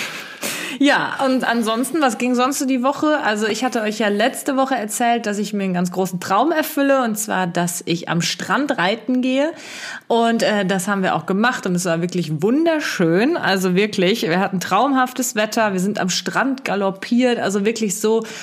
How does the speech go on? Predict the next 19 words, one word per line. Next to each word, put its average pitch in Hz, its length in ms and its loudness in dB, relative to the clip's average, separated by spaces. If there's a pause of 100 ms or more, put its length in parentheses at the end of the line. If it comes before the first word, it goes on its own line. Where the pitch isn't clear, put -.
(140)
wie 220 120 2
man 214 240 2
es 202 200 -2
sich 208 260 0
in 190 220 0
den, 185 260 2
äh, 170 260 0
schönsten 196 840 -2 (800)
Bildern 196 460 0
so 180 140 0
ausmalt. 233 760 0 (320)
Allerdings 214 920 2
hatte 180 180 0
ich 180 220 -2
das 180 200 -2
Problem, 175 560 0
dass 196 220 0
ich, 190 220 -2
äh, 185 400 0